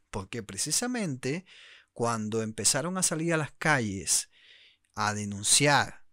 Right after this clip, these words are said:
o en protesta, pues, ¿qué fue lo que hizo Díaz Canel?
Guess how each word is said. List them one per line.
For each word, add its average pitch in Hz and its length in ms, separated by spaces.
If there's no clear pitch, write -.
o 110 140
en 110 180
protesta, 127 1040
pues, 120 220
¿qué 151 260
fue 151 220
lo 143 120
que 123 140
hizo 131 480
Díaz 117 460
Canel? 95 520